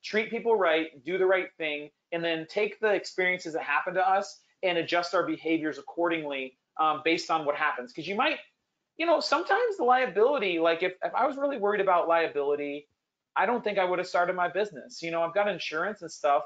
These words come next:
but, and I think to kinda, uh, just tease the subject, um, don't let a, a fear of liability stop you from reaching out to, uh, local companies who are independents that might need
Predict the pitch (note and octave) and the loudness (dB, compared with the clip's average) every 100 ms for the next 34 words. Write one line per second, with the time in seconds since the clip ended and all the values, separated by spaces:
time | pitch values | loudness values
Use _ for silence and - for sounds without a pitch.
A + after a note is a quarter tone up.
0 | - D3+ D3+ - _ _ - F#3 G#3+ G#3+ | 2 2 2 -10 _ _ -4 0 0 0
1 | C4+ A#3+ - _ _ _ _ _ A#3 - | -2 -2 -12 _ _ _ _ _ -8 -4
2 | B3 D4 F4 E4+ - - - - C#4 - | 0 2 0 -4 -12 -14 -14 -8 -10 -8
3 | C4 C#4+ D#4 C#4 - D4 F4+ A#3 G3+ - | -6 -4 -4 -4 -2 -2 0 0 0 -4
4 | _ _ - F#3+ F#3+ F3+ - - G#3 D#4 | _ _ -4 2 2 0 -10 0 2 2
5 | D#4 D4+ D#4 D#4 _ - A3 G3+ G3 - | -2 2 0 -2 _ -4 -4 -2 -4 -6
6 | A#3 A3 E3 C3+ B2+ _ _ - E3 D#3 | -6 0 0 0 -4 _ _ 0 0 2
7 | E3+ E3+ E3 E3 E3+ F3+ G#3 G#3 - E3+ | 2 2 0 -2 -2 -4 -8 -10 -4 0
8 | E3+ F#3 F#3+ F#3 F3 D#3+ E3 E3 D#3+ D3+ | 0 0 -8 -8 -8 -8 -8 -8 -4 -2
9 | D#3+ D#3+ E3 - D3+ D#3+ D#3+ D3 D3+ D#3+ | -2 -4 -8 -2 2 2 0 0 0 2
10 | F3 E3+ E3 D#3+ - - - F3+ E3+ D3 | 2 4 4 2 -6 -14 -4 -4 -2 -6
11 | C3+ - - - E3 D3 C#3+ C3+ - G#3 | -8 -14 -20 -6 0 2 0 -6 -4 -2
12 | D3 B2+ - C#3+ B2+ D3 F#3+ B3+ B3 C#4+ | -2 -4 -4 -4 -2 0 0 -2 -4 -4
13 | A3+ E3 D3+ | -2 -4 -6